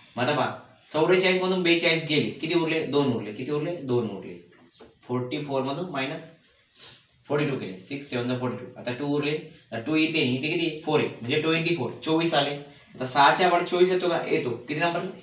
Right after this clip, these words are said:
चार नंबरला. सिक्स वन जा सिक्स, सिक्स फोर जा ट्वेंटी फोर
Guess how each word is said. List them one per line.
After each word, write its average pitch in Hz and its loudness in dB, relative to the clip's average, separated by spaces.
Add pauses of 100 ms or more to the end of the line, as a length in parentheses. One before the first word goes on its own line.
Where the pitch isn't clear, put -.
(140)
चार 139 6
नंबरला. 110 -4 (500)
सिक्स 147 -4
वन 156 0
जा 160 2
सिक्स, 160 -6 (760)
सिक्स 156 0 (600)
फोर 127 2
जा 156 4 (1120)
ट्वेंटी 165 2
फोर - -8